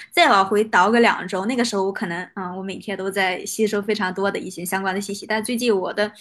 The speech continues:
脑子里都是我明天要去哪里玩，然后他们这个地方有什么样的特产，我要去，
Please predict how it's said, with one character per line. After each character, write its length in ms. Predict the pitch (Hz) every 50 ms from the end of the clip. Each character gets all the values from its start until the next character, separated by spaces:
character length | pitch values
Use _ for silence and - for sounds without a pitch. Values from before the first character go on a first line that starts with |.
| - - - - _ _ _ -
脑 160 | 202 180 175
子 100 | - 214
里 100 | 208 190
都 160 | - 190 208
是 200 | 202 - 208 202
我 160 | 185 175 170
明 200 | 170 190 190 208
天 140 | 226 254 254
要 100 | 240 240
去 140 | 240 - 226
哪 140 | 196 180 196
里 120 | 208 196
玩， 260 | 185 - - - 165 175
然 100 | 180 190
后 160 | 214 214 202
他 240 | 202 - - 226 226
们 220 | 220 220 220 214
这 100 | 208 240 226
个 100 | 214 214
地 140 | 220 226 226
方 180 | 226 214 208
有 120 | 190 196 208
什 140 | 208 214
么 80 | 185 190
样 160 | 202 208 202
的 80 | 196 202
特 220 | 208 - - 247
产， 260 | 233 - - 196 -
我 80 | 165 175
要 140 | 180 185 202
去， 320 | 202 - - 226 202 -